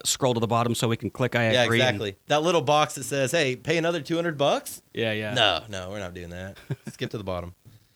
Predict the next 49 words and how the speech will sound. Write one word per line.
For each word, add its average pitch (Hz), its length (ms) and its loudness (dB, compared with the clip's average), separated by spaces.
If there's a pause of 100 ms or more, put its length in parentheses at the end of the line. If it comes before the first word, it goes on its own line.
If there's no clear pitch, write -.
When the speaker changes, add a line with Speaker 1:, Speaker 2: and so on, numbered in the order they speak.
(300)
Speaker 2:
Therefore, 170 400 6
if 117 100 0
you're 147 60 0
posting 226 300 4
a 202 40 4
lot 196 160 6
of 180 60 6
new 175 100 6
content, 208 680 4
uh, 131 260 4
that's 127 160 -2
another 117 180 -6
thing 117 200 -8
to 107 60 -12
bring 113 180 -6
up, 135 220 -8
uh, 107 300 -6 (300)
you 127 80 -2
should 226 160 0
be 208 80 2
backing 165 280 2
up 143 120 0
your 131 80 -2
site 127 280 2
weekly, 127 400 2
if 110 100 2
not 101 160 -6
daily. 101 340 -2 (480)
Hackers 127 320 0
can 127 400 2
and 151 260 2
do 202 400 4 (120)
corrupt 156 320 0
websites, 139 680 -2 (460)
uh, 104 220 -4
breach 151 320 0
websites, 123 800 -2
uh, 107 180 -6
throw 135 220 0
their 120 120 2
own 131 180 2
junk 135 300 2
on 135 180 2
your 131 100 0
websites. 120 640 -2
Uh, 101 200 -6
this 107 160 -12
has 104 80 -16
been 104 340 -10